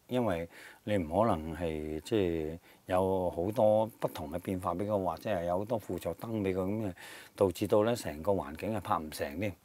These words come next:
係啦，因為太長時間啦，要調校。噉啊，<clears throat> 嗱，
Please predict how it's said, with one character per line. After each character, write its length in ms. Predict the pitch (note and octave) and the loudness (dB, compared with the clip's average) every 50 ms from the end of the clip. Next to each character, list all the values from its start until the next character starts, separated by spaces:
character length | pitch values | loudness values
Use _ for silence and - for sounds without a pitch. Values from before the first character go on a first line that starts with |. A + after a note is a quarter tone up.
| _ - | _ -8
係 100 | - F2+ | -4 -2
啦， 140 | E2+ F2 F#2 | -2 -2 -2
因 120 | G#2 A#2 | 0 0
為 80 | G#2+ F#2+ | 0 -2
太 200 | - - F2+ F2 | -2 -4 -6 -6
長 160 | - F2 E2 | -6 -8 -10
時 160 | - - F2+ | -10 -10 -12
間 180 | D#2+ F#2 F2+ F2 | -8 -6 -6 -6
啦， 100 | F2 F2+ | -4 -6
要 120 | F2 F2+ | -6 -6
調 220 | F2 - F2+ D2+ - | -6 -6 -6 -6 -6
校。 160 | F2 E2 D#2 - - - - - - - - - - - - - - - _ - | -6 -8 -8 -10 -18 -20 -20 -20 -20 -18 -18 -18 -18 -20 -20 -20 -20 -18 _ 4
噉 180 | E3+ E3+ E3+ | 8 12 12
啊， 320 | D3+ B2+ A#2+ A2+ A2 G#2 - _ _ _ _ _ _ - | 12 12 12 12 10 8 6 _ _ _ _ _ _ 2
<clears throat> 360 | - C#3 A#2+ G2 - - - | 2 2 2 0 -4 -8 -2
嗱， 160 | A#2 G#2 F#2 | 0 0 0